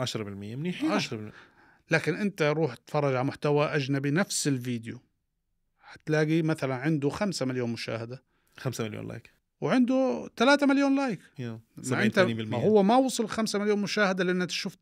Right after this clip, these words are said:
Speaker 2: الثانيتين، أنت شفت الفيديو كامل.
Speaker 1: يا.
Speaker 2: ما دامك شفته كامل، عج-، يعني مش معقول عشرة مليون بس مائة ألف اللي عجبهم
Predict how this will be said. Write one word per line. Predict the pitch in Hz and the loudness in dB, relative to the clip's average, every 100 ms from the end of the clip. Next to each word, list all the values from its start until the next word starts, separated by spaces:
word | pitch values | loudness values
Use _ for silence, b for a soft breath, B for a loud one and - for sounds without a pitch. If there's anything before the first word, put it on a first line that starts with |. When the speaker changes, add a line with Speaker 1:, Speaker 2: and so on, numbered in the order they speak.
| _ | _
Speaker 2:
الثانيتين، | - 170 170 160 | 0 0 0 -2
أنت | 185 | -4
شفت | - 190 - | -4 -6 -6
الفيديو | 156 180 175 | -4 -4 -4
كامل. | 151 175 165 127 110 _ | -2 0 0 -2 -6 _
Speaker 1:
يا. | 143 135 110 b b b - | -8 -6 -8 b b b -4
Speaker 2:
ما | |
دامك | 139 214 | 0 0
شفته | - 208 226 | 0 -2 0
كامل، | 185 170 180 | 0 0 -2
عج-، | 151 220 160 | -2 -4 -4
يعني | 135 | -4
مش | 139 - | -4 -4
معقول | 147 151 190 196 | -2 2 4 6
عشرة | 160 170 156 | 4 2 2
مليون | 151 175 165 | 2 2 2
بس | 160 | 0
مائة | 156 156 170 | -2 -4 -4
ألف | 202 | -2
اللي | 160 | -4
عجبهم | 123 147 156 123 104 | -4 -2 -2 -4 -8